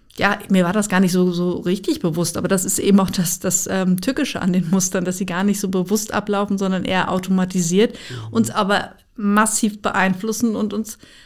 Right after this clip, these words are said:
Speaker 1: auch wegholen können von dem, was wir eigentlich wollen als Erwachsene.
Speaker 2: Mhm. Oder als Kinder schon wollten und eben nicht gesehen wurden.
Speaker 1: Ja.
Speaker 2: Also kann man sagen, dass du die kleine Katja wiederentdeckt?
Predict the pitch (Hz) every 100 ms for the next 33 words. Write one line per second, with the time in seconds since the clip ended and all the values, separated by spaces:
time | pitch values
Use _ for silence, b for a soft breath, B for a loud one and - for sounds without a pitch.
0 | B 208 196 208 - 226 220 214 233 220
1 | 226 214 214 214 202 180 208 302 - 202
2 | 175 160 165 165 160 160 156 143 147 131
3 | - - 156 - - 135 123 117 151 -
4 | 123 - 120 - 135 127 113 123 110 107
5 | 104 - 117 - - - 117 110 107 -
6 | 113 135 110 101 101 - B B - -
7 | - 135 139 131 139 131 - 147 143 -
8 | 123 117 120 123 147 - 139 135 147 -
9 | 156 156 185 - -